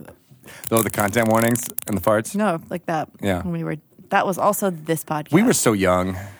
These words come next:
Speaker 1: back then. <laughs>
Speaker 2: It was like, we were so, like, twenty minutes ago. <laughs>
Speaker 1: Fresh faced.
Speaker 2: I am so sorry, people.
Speaker 1: <laughs> It's
Speaker 2: I'm, like, I'm
Speaker 1: apologies.
Speaker 2: excited about my
Speaker 1: Where,
Speaker 2: dad coming.
Speaker 1: where can people, uh,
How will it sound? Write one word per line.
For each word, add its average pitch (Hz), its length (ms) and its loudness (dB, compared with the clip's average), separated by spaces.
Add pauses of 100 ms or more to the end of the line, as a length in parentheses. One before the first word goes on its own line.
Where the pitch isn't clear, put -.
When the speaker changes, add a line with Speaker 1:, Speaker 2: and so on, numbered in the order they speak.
(120)
Speaker 1:
back 104 220 2
then. 131 160 4 (140)
<laughs> - 120 -6
Speaker 2:
It - 20 4
was 269 160 4
like, 170 220 2 (180)
we 320 140 2
were 302 120 -2
so, 214 420 2
like, 175 260 0
twenty 180 300 -2
minutes 165 520 -4
ago. 190 400 -4
<laughs> - 1200 -10
Speaker 1:
Fresh 135 300 2
faced. 147 400 2
Speaker 2:
I 320 140 4
am 165 320 -2
so 220 360 2
sorry, 160 500 0
people. 139 500 -8
Speaker 1:
<laughs> 139 60 6 (500)
It's - 360 -2
Speaker 2:
I'm, 202 60 0
like, 240 100 0
I'm - 80 2
Speaker 1:
apologies. 98 240 4
Speaker 2:
excited 165 320 2
about 156 160 0
my 143 80 4
Speaker 1:
Where, 196 140 6
Speaker 2:
dad 160 220 0
coming. 120 440 -10
Speaker 1:
where 151 200 4
can 180 140 -4
people, 151 440 2
uh, 107 480 4